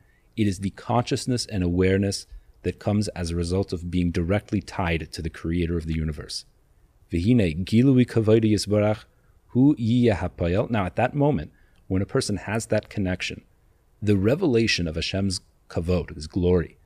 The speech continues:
at that point, that is acting on the person.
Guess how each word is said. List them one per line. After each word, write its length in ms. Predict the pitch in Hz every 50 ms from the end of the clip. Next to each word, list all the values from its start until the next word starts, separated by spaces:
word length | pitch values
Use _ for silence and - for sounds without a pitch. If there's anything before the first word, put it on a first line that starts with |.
| _ -
at 140 | - -
that 220 | - 92 92 - -
point, 360 | - 113 101 82 78 76 - _ _ _ _ _ _ _ _ _ -
that 240 | 95 104 117 - - -
is 240 | 120 107 98 90 - - _ -
acting 540 | 196 202 104 - - - 90 78 73 - - -
on 260 | 98 95 92 90 90
the 100 | 85 90
person. 460 | - - 87 82 78 - - - -